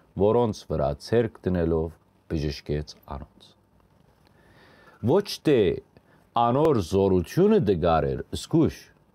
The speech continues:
որ չէր գնար զորավոր գործեր անել, այլ մարդիկ անհավատ էին։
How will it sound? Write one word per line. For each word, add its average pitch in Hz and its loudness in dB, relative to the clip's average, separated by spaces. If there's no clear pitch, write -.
որ 104 2
չէր 131 0
գնար 82 2
զորավոր 80 0
գործեր 67 -4
անել, 62 -10
այլ 107 2
մարդիկ 82 -2
անհավատ 80 -2
էին։ 62 -8